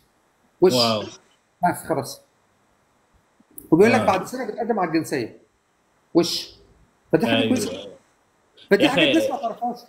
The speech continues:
Speaker 2: ال-، البر-، البرازيل فيها، فيها عشرة مليون، آه، أصول لبنانية.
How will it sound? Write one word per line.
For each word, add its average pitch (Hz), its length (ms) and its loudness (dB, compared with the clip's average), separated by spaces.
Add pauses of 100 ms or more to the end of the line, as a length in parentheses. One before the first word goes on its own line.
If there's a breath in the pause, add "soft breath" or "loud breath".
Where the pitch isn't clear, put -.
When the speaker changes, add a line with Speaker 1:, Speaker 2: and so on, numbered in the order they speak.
Speaker 2:
ال-، 120 180 -4
البر-، 127 400 0
البرازيل 139 560 0
فيها، 117 920 0
فيها 139 360 -4
عشرة 123 360 0
مليون، 113 640 -2
آه، 80 1120 -10
أصول 139 280 0
لبنانية. 107 500 -4